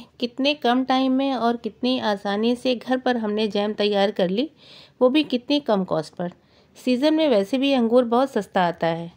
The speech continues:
तो आसानी से घर में कम टाइम में कम कॉस्ट पर वो भी हाइजीनिक तरीके से अंगूर की जैम बना सकते हैं। तो मार्केट के महंगे जैम का क्या फ़ायदा। तो आप इसको सुबह के नाश्ते में ब्रेड में लगाकर या रोटी पर लगाकर बच्चों को दे सकते हैं,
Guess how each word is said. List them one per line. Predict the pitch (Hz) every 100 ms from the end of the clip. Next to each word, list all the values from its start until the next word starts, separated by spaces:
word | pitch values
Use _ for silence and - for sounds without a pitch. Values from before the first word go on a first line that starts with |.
| _ _ _ _ _ _
तो | 285
आसानी | 294 247 254 233 262
से | 262 269 269
घर | 233 220 247
में | 247 247 247
कम | - 233
टाइम | 240 240 240
में | 240 240
कम | - 220 240
कॉस्ट | 226 208 -
पर | 226 220 214
वो | 208
भी | 226 277
हाइजीनिक | 233 190 190 240 262
तरीके | 196 180 175 185
से | 220 349 - - - _ _ -
अंगूर | 226 240 294
की | 294 285
जैम | 269 269
बना | 226 202 240
सकते | 240 220 208
हैं। | 220 262
तो | 302 302
मार्केट | 262 196 196 254 254
के | 262 254
महंगे | 214 185 220 254
जैम | 226 208 220
का | 262
क्या | 247 180
फ़ायदा। | - 165 165 180 - _ _ _ -
तो | 269
आप | 285 285
इसको | 285 - 294
सुबह | 262 240 269
के | 277 247
नाश्ते | 196 - - 247
में | 240 233 208
ब्रेड | 196 226
में | 247 240
लगाकर | 226 220 220 240 233
या | 208 190
रोटी | 190 190
पर | 240 233
लगाकर | 214 190 185 247
बच्चों | 220 190 240
को | 262
दे | 208 160
सकते | 165 151 -
हैं, | 165 170